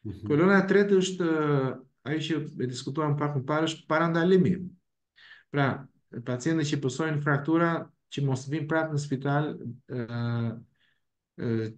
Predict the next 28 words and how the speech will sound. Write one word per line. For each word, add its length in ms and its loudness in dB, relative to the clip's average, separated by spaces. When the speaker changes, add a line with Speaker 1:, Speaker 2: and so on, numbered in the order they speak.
Speaker 2:
duhet 380 2
që 180 0
të 160 0
trajtohen, 580 2
do 80 -4
të 160 -6
thënë, 260 -4
kanë 200 0
osteoporoz, 600 0
fillon 280 0
mjekimi 400 0
me 160 0
njerë 380 -2
për, 140 -2
me 180 0
medikamente 680 2
për 180 -2
osteoporozën, 720 -2
apo 320 2
probleme 380 4
të 140 4
tjera 220 2
dytësore 520 0
që 200 -6
ta 140 -4
kanë, 520 0
dhe, 140 2
ë, 160 -2